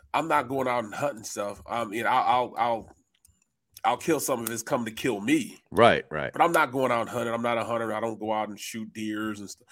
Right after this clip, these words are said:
Speaker 2: Yeah.
Speaker 1: There's no
Speaker 2: You're
Speaker 1: way
Speaker 2: not
Speaker 1: I'm
Speaker 2: going
Speaker 1: doing
Speaker 2: out
Speaker 1: that.
Speaker 2: with Fletcher Cox on, like, a
Speaker 1: No,
Speaker 2: deer
Speaker 1: no.
Speaker 2: hunt or
Speaker 1: I told you what Brett Favre did. He took me
Speaker 2: Yeah.
Speaker 1: out on a hunting trip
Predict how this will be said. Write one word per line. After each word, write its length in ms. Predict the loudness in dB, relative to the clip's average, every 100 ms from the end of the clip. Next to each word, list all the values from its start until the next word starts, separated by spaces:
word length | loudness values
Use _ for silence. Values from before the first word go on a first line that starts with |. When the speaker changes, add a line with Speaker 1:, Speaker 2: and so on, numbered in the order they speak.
| -10
Speaker 2:
Yeah. 320 | -2 -2 -2 -4
Speaker 1:
There's 140 | -2
no 120 | 4 8
Speaker 2:
You're 80 |
Speaker 1:
way 60 | 10
Speaker 2:
not 60 | 8
Speaker 1:
I'm 40 |
Speaker 2:
going 180 | 8 8
Speaker 1:
doing 100 | 8
Speaker 2:
out 60 | 6
Speaker 1:
that. 60 |
Speaker 2:
with 100 | 4
Fletcher 420 | 0 2 2 2 -4
Cox 500 | 2 4 4 0 -6
on, 140 | -2
like, 140 | 0
a 20 | 2
Speaker 1:
No, 220 | 2 2
Speaker 2:
deer 240 | 2 2
Speaker 1:
no. 60 | 2
Speaker 2:
hunt 300 | 2 0 -4 -8
or 280 | -6 -4 -6 -12 -14 -6
Speaker 1:
I 80 | -2
told 360 | 4 6 6
you 80 | 4
what 200 | 2 4
Brett 200 | 6 6
Favre 360 | 6 6 6 4
did. 320 | 0 -2 -4
He 120 | -8
took 200 | -4 -2
me 120 | 2 4
Speaker 2:
Yeah. 120 | 4
Speaker 1:
out 60 |
on 80 | 4
a 80 | 0
hunting 240 | -2 -4 -4
trip 260 | -6 -6